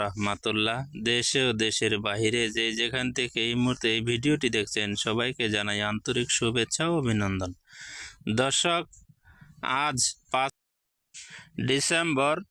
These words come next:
রোজ শুক্রবার, রয়েছে পঞ্চগড় জেলার সবচেয়ে বড় হাট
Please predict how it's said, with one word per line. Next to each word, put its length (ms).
রোজ 320
শুক্রবার, 540
রয়েছে 440
পঞ্চগড় 520
জেলার 360
সবচেয়ে 460
বড় 220
হাট 240